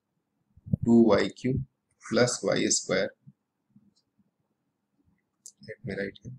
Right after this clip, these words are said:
Therefore two Y cube plus Y square and, uh, minus two Y minus one,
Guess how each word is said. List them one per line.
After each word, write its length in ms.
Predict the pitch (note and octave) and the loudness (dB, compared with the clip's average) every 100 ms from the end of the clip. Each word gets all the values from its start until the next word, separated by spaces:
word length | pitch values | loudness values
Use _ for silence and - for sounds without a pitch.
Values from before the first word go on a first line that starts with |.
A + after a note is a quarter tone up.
| _ _ _ _ _ _ _ _ _ - | _ _ _ _ _ _ _ _ _ -14
Therefore 500 | G2 G#2+ - - G2 _ - | -8 -6 -8 -10 -10 _ 0
two 280 | A#2+ A2+ | 2 2
Y 140 | A2 G2+ - | 2 -2 -6
cube 380 | - A#2 C#3 C#3 _ _ - | -2 0 0 -2 _ _ -2
plus 360 | A2+ A#2 - G#2+ | 0 0 -2 -6
Y 220 | G#2 G#2 | -4 -4
square 480 | - - G#2+ G#2 - C3+ - _ _ _ _ _ - | -4 0 2 2 0 -8 -18 _ _ _ _ _ -8
and, 380 | A2 G#2+ G2+ | -4 -2 0
uh, 160 | G2 - - _ _ _ _ G2+ | 0 -2 -6 _ _ _ _ -8
minus 600 | G#2 G#2+ A#2+ B2 - - | -2 2 4 2 -2 -2
two 240 | A#2 A2 | 0 2
Y 220 | G#2+ A2 G#2 | 2 2 -2
minus 400 | G#2 - - - | -4 -8 -6 -2
one, 320 | A#2 A#2 - | 2 2 2